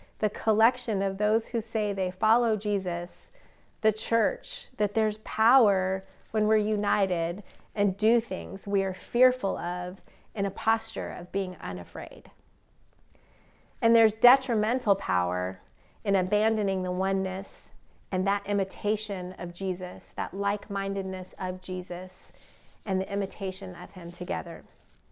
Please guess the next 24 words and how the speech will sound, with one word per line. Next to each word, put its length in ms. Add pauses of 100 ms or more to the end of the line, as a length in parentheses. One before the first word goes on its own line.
(840)
So 180
let 140
me 160
ask 280
you 100
this. 520 (1000)
Would 180
you 160
say 320
that 200
the 100
church 640 (180)
right 280
now, 500 (140)
the 100
global 480
church, 540 (300)
the 100
church 320
in 120
America, 640
the 100
church 380
wherever, 640